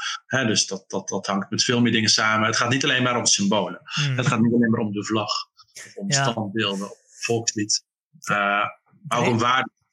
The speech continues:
Speaker 2: Ja, de reden dat ik die vraag stel is omdat ik, eh, ik, ik, ik zie een beetje, eh, in landen of in omgevingen waarin er wel een heel sterke etnische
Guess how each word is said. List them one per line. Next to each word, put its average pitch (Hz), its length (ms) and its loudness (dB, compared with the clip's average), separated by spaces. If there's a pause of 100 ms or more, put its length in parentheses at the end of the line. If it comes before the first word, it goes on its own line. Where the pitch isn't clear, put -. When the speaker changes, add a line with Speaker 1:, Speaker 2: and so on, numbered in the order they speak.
(520)
Speaker 2:
Ja, 131 200 0
de 127 80 0
reden 165 140 4
dat 190 80 6
ik 175 80 4
die 160 100 4
vraag 156 300 2
stel 170 220 2
is 160 120 2
omdat 151 180 4
ik, 147 180 0
eh, 131 500 0
ik, 135 260 -4
ik, 151 240 -4
ik 143 140 0
zie 180 240 4
een 185 100 8
beetje, 170 680 2
eh, 135 320 -2
in 135 220 2
landen 151 600 4
of 131 140 -2
in 139 140 0
omgevingen 135 640 0
waarin 123 480 0
er 113 120 -2
wel 143 200 4
een 143 60 4
heel 131 180 4
sterke 131 400 0
etnische 123 880 -2